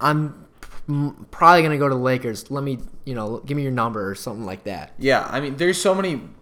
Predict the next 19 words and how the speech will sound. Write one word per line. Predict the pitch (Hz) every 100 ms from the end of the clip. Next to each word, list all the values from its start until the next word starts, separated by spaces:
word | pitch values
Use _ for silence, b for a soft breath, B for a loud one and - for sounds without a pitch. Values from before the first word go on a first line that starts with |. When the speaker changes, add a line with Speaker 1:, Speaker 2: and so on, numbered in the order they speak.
| b b b b -
Speaker 2:
ways | 117 135 135 131
to | 143
interpret | 127 120 131 127 131 127
that. | 123 123 117 - b b -
It's | 127 117
great | 151 143
that | 139
you | 127
bring | 127 127
that | 117
up, | 104 110 113
Alex. | 113 113 113 - - - - b b b b b _ _ -
Obviously, | 135 147 156 147 151 143 135 - _ -
there | 123 123 117
is | 117 117 110 -
the | 120
possibility | - 127 120 127 117 113
that | 107
that's | 120 120 117